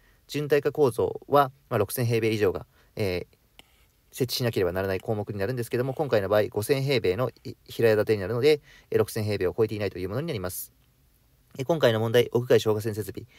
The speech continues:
この別表ですね。この別表に掲げる十一から十五、そして十七、十八の、えー、か-、に掲げる建築物と、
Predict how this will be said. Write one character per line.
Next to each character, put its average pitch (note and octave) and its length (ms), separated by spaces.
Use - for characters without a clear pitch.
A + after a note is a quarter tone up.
こ C3 100
の A#2 80
別 A2+ 300
表 B2 260
で A2+ 100
す - 100
ね。 G#2 80
こ - 80
の G#2 60
別 A2+ 260
表 B2 160
に C#3+ 100
掲 A2+ 260
げ G#2+ 80
る - 160
十 B2+ 340
一 C3 220
か A2 120
ら E2+ 120
十 G#2 260
五、 F#2+ 200
そ - 100
し C3 80
て D#3 140
十 A#2 180
七、 A2+ 300
十 A2+ 180
八 A#2+ 180
の、 D3+ 200
え G#2 200
ー、 - 80
か-、 - 120
に A2 140
掲 G#2 160
げ G2+ 100
る - 60
建 G#2 160
築 - 160
物 F2+ 160
と、 - 140